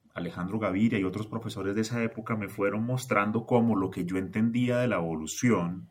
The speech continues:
y lo que había estudiado a un nivel básico, por supuesto, que es el de un pregrado, era muy útil en ciertas,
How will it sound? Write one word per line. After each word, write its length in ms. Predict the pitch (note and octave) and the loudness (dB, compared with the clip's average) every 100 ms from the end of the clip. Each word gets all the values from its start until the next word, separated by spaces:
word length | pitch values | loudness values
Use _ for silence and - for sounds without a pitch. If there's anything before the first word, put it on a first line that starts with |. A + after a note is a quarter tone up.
| _ | _
y 80 | F2 | -6
lo 120 | E2 | -6
que 100 | E2 | -6
había 160 | D#2 D#2+ | -6 -6
estudiado 540 | - A2 A2 A#2 F2 | 0 2 4 2 0
a 40 | D#2 | -2
un 120 | D2+ | -4
nivel 260 | F#2+ F2 | -4 -4
básico, 480 | D#2+ E2 - - D#2 | 0 -2 -2 -6 -6
por 120 | F#2 | -10
supuesto, 440 | - F2 F#2+ F#2+ G2 | -12 -8 -6 -6 -8
que 80 | F#2+ | -8
es 80 | |
el 80 | F#2+ | -6
de 80 | F#2 | -6
un 80 | F2 | -4
pregrado, 560 | G#2 G2+ F2+ E2+ G2 - _ _ _ _ _ _ _ | -4 0 2 2 -2 -10 _ _ _ _ _ _ _
era 200 | G#2+ A2+ | 0 2
muy 220 | B2+ C3 | 4 4
útil 440 | B2+ B2 C3+ C#3 - - _ _ _ | 4 2 0 0 -8 -20 _ _ _
en 220 | G#2 G2 | -4 -4
ciertas, 920 | F2+ - A2 G#2 G2+ A#2+ A#2 - - | -2 -2 2 0 0 -4 -4 -4 -8